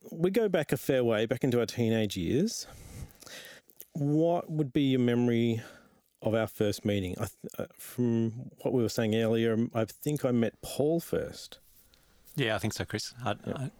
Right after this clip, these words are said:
Speaker 2: we, there was some connection through our, uh, the, uh, kind of youth group thing we were in, Boys Brigade, and, uh,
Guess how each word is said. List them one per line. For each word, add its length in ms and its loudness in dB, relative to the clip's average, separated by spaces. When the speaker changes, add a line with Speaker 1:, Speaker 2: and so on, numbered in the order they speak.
Speaker 2:
we, 160 0
there 160 -4
was 80 -6
some 200 -2
connection 420 -4
through 260 -4
our, 340 0
uh, 180 -4
the, 240 -4
uh, 200 -8
kind 180 -8
of 20 -6
youth 180 -4
group 220 -4
thing 220 -4
we 80 -4
were 80 -6
in, 180 -8
Boys 200 -4
Brigade, 280 -6
and, 300 -2
uh, 400 -4